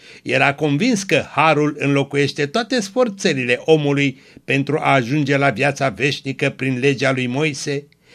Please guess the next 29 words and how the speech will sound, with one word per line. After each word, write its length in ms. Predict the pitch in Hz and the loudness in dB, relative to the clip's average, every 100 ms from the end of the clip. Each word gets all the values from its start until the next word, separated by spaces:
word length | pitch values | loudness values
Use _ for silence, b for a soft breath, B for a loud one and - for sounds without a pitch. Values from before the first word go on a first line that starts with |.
| b | b
Era 320 | 120 135 151 | -4 2 2
convins 500 | 143 165 151 233 233 | 2 0 2 2 2
că 160 | - 165 | 0 0
legea 420 | 160 170 139 160 | 2 0 2 2
și 180 | 147 143 | 2 0
rânduielile 720 | 151 151 135 156 165 151 143 | 0 2 2 2 0 0 0
religiei 580 | 139 139 139 170 127 139 | 2 2 0 -2 0 0
mozaice 800 | 131 139 110 147 156 139 151 147 B B | 0 -2 0 2 2 0 -2 -2 B B
își 260 | 143 135 | -2 -2
pierduseră 680 | - 143 135 247 - 151 139 | 0 0 0 0 0 2 0
puterea 560 | 135 131 - 151 135 131 | 0 -6 -2 0 2 0
la 160 | 135 143 | 2 2
ivirea 560 | 147 104 156 147 147 | 2 2 2 4 2
Evangheliei, 800 | 143 135 139 131 160 143 147 143 b b | 2 2 0 2 0 2 0 -2 b b
dar 340 | 143 165 160 - | 0 0 0 -6
cu 120 | - | -4
toate 320 | 175 262 262 233 | 0 2 2 2
acestea, 720 | 143 - 107 - 147 170 - b b | 2 0 -6 -4 -2 -2 -4 b b
ca 140 | 120 | -6
să 160 | - 160 | -2 0
nu 140 | 247 | 2
supere 500 | 269 - 214 135 131 | 2 0 0 2 0
pe 120 | 120 | 2
anumiți 440 | 143 151 165 143 - | 0 0 -2 -2 -6
frați 400 | 160 151 - - | -2 0 0 -8
și 80 | 139 | -6
colegi 440 | 151 160 160 113 | -2 2 0 0
de 120 | 123 | -4
lucru, 440 | 185 294 262 277 | -2 -2 -2 -4